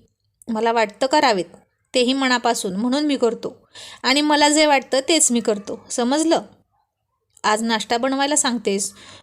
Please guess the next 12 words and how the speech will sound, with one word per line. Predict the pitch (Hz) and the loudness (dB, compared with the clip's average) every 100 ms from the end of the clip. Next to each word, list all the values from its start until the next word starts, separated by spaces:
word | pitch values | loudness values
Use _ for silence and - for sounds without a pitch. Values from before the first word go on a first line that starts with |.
| 277 | -2
उद्या | 302 | 2
झाडून | 311 294 285 339 | 4 4 4 2
घ्या | 320 | 2
म्हणशील, | 311 262 - 226 220 - _ | 2 2 0 -2 -6 -12 _
कपडे | 240 233 240 | -6 0 2
धुवा | 277 277 240 | 4 4 2
म्हणशील, | 233 226 226 214 - - - 302 | 0 -2 -4 -6 -12 -20 -8 -2
तुझी | 302 | 0
साडी | - 311 285 | 4 4 4
धुवायला | 311 320 320 | 4 4 4
लावशील | 320 302 311 311 | 4 2 2 0
मला. | 302 | -2